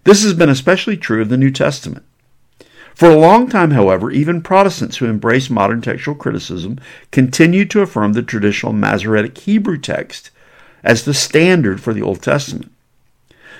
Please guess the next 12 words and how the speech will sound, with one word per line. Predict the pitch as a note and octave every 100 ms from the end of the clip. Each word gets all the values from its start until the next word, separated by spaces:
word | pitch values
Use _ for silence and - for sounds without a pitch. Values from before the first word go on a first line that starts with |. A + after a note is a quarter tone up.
| -
Beginning | D3+ C3+ E3 A#3
in | A#3+
the | G3
mid-twentieth | E3 D3+ - C#3+ C3+
century, | B2+ F#3 G3 - C#3+
however, | G#2 G2+ G2
the | A2+ C3
text | - - -
of | D3
the | D3+
Old | E3
Testament | - - - - -